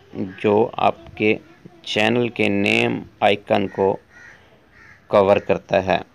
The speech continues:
यही हिस्सा लेना है। उसके बाद आपने कर लेना है इसको ओके। ओके करते ही आपका ये bell button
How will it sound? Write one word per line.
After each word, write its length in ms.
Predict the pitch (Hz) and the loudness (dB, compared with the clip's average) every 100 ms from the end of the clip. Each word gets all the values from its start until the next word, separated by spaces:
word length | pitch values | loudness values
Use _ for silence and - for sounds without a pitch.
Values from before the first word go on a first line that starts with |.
| - - | -20 -16
यही 340 | 104 104 113 123 | -6 -2 0 0
हिस्सा 220 | 120 127 | 0 0
लेना 200 | 117 120 | 2 2
है। 100 | 117 | 2
उसके 200 | 107 - | 2 0
बाद 180 | 110 107 | 2 4
आपने 220 | 104 107 | 2 0
कर 120 | 104 | -2
लेना 220 | 98 101 101 | 0 0 0
है 120 | 95 | -2
इसको 240 | - - - - | -4 -8 -6 -4
ओके। 320 | 104 127 170 175 - - - - - - - - - - - - - - | -2 2 2 0 -14 -20 -20 -20 -20 -20 -20 -20 -16 -14 -14 -18 -20 -12
ओके 200 | - 104 98 | -6 -4 -2
करते 360 | 107 - 110 | -2 0 -4
ही 320 | 104 101 98 - - - - | -2 -4 -6 -8 -16 -14 -2
आपका 340 | 104 - - - 113 | -2 0 -2 -2 -6
ये 520 | 101 98 110 123 - 107 101 | -12 -2 2 2 2 -2 2
bell 220 | 107 104 | 2 2
button 340 | 95 90 101 | 0 0 -2